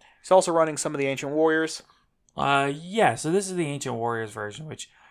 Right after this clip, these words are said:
Speaker 2: uh, he's really only running three Ancient Warriors. Um, two of the level four was blue with a red cape. I don't know their names.
Speaker 1: Yeah, the water attribute and then one of the wind.
Speaker 2: Right.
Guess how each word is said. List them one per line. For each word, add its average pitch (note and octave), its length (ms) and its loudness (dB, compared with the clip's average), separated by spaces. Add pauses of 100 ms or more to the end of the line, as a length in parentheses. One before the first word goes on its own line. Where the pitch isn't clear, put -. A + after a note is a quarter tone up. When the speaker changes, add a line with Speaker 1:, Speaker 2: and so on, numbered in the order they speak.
(220)
Speaker 2:
uh, B2+ 240 2
he's C3+ 220 -8
really F#3+ 260 2
only C#3+ 220 -4
running A#2+ 260 -2
three A#2 280 -12
Ancient A#2 320 -10
Warriors. B2 640 -6 (460)
Um, A2+ 420 -2 (100)
two G#3 480 -4
of C#3+ 280 -2
the B2 600 -6
level C3 360 -4
four B2+ 760 -2
was A#2 220 -8
blue A#2+ 380 -2
with A#2+ 200 -6
a G#2+ 60 -6
red A2 300 -6
cape. A#2 400 -10
I A2 100 -14
don't - 200 -14
know A#2 100 -14
their A2 160 -14
names. A2 160 -12
Speaker 1:
Yeah, C#3+ 140 2
the C#3 200 2
water D#3 280 4
attribute C#3+ 500 2
and C3+ 100 -12
then C#3 200 -10
one C3+ 100 -2
of B2+ 80 -4
the A#2+ 80 -2
wind. G#2+ 460 -10 (240)
Speaker 2:
Right. A2+ 480 -2